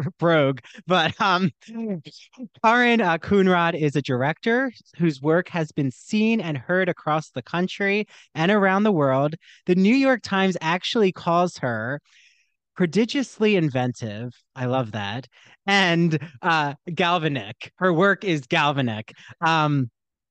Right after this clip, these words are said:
born in Chicago, she has early memories of Italy that she was actually talking to me about before I hit this record button. Studied English at Gordon College in Massachusetts,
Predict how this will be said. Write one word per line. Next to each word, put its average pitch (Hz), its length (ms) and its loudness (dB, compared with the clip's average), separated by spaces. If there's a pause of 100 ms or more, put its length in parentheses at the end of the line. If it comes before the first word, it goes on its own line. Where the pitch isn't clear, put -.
(300)
born 175 240 2
in 170 80 0
Chicago, 214 1080 2
she 202 220 -2
has 151 420 -2
early 214 320 4
memories 185 480 2
of 131 220 0
Italy 208 580 2
that 151 160 0
she - 140 0
was 160 120 4
actually 151 300 0
talking 147 400 -2
to 170 140 -8
me 170 100 0
about 160 320 0
before 151 380 0
I 143 180 -2
hit 156 240 0 (320)
this 165 180 2
record 196 460 2
button. 202 560 2 (300)
Studied 254 380 2
English 220 420 2
at 170 220 -2
Gordon 151 340 2
College 185 520 0
in 143 120 2
Massachusetts, 202 1120 -2